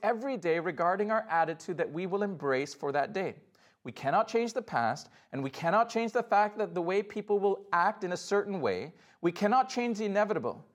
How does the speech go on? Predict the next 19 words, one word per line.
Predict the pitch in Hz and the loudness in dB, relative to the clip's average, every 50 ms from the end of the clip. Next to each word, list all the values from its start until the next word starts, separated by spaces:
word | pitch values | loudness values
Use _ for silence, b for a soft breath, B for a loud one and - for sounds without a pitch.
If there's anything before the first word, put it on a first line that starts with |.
| _ _ _ _ _ _ - | _ _ _ _ _ _ -4
The | 123 151 190 | 0 0 4
only | 196 190 220 240 262 277 | 4 4 4 4 2 0
thing | - - 262 247 240 | 0 0 -2 0 0
we | 240 254 | 0 -2
can | 247 - 240 233 | 0 0 0 0
do | 185 156 180 170 | 0 0 2 0
is | 165 165 | 0 -2
play | - - - 202 208 220 226 | -4 -6 -2 0 2 4 4
on | 220 214 | 2 2
the | 208 | 0
string | 196 - - - - 196 208 220 226 226 | -2 -4 -6 -8 -4 -2 -2 0 2 0
that | 233 214 | 0 0
we | 226 233 | 0 -4
have, | 202 - 156 113 104 104 107 117 - - b b b b b | -4 -2 -2 0 0 0 0 -2 -6 -12 b b b b b
and | 143 156 143 | -2 0 2
that | 143 139 143 139 | 2 2 2 2
is | 151 139 156 | 0 -2 0
our | 139 135 - - | -2 -2 -2 -2
attitude. | 135 127 127 123 117 - - 127 92 | -2 -2 -2 -2 -4 -8 -12 -14 -14